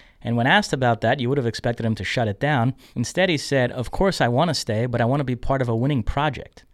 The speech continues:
That was interpreted as a veiled shot at Barcelona's directors. There's a sense that Messi has grown frustrated with the folks making decisions at the club for a variety of reasons, including the Neymar situation, the fact that he left, how poorly they replaced him, and their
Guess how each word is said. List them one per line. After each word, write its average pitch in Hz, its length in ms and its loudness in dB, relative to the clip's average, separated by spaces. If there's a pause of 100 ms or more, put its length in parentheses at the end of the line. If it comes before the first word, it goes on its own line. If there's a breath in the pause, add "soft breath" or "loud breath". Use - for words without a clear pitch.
(120)
That 156 260 4
was 175 200 4
interpreted 143 640 2
as 123 220 0
a 117 120 2
veiled 123 420 0
shot 131 320 0
at 104 140 -6
Barcelona's 120 580 -2
directors. 107 640 2
There's 110 240 -2
a 110 80 -2
sense 143 320 -2
that 120 200 -2
Messi 123 340 -2
has 113 100 0
grown 117 240 2
frustrated 123 580 0
with 107 120 -6
the 101 80 -4
folks - 320 -4
making 107 280 -2
decisions 123 440 0
at 107 80 -2
the 101 100 -4
club - 240 -4
for 131 140 -2
a 117 40 0
variety 135 460 4
of 117 100 0
reasons, 117 380 2
including 113 440 0
the 110 120 0
Neymar 123 500 2
situation, 101 640 -6 (360 loud breath)
the 113 100 -6
fact 123 280 0
that 107 80 0
he 101 80 -2
left, 160 420 4 (320 loud breath)
how 113 140 -4
poorly 123 340 2
they 110 100 2
replaced 165 480 0
him, 165 160 -2 (260 loud breath)
and 117 160 0
their 113 140 0